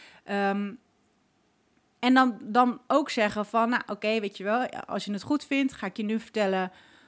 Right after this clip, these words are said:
hoe, ehm, hoe ik werk of hoe wij werken en wat wij voor jou kunnen betekenen." En, eh, als het, zeg maar, ja, soms, soms wordt het een strategiegesprek genoemd, ehm,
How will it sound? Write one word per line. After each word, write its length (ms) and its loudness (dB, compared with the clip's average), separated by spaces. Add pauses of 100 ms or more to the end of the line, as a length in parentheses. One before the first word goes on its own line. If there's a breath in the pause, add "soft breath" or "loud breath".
(140 soft breath)
hoe, 380 6
ehm, 680 -2
hoe 300 0
ik 180 -2
werk 580 2
of 180 -10
hoe 240 -2
wij 340 2
werken 540 2
en 140 -6
wat 180 -2
wij 180 -2
voor 180 -6
jou 240 2
kunnen 260 -6
betekenen." 680 -2 (420 loud breath)
En, 460 0
eh, 320 -4
als 160 2
het, 120 -4
zeg 180 -4
maar, 280 -2 (100)
ja, 260 0
soms, 340 -6
soms 280 -8
wordt 160 -6
het 120 -8
een 120 -4
strategiegesprek 920 -4
genoemd, 480 -4 (440 loud breath)
ehm, 600 0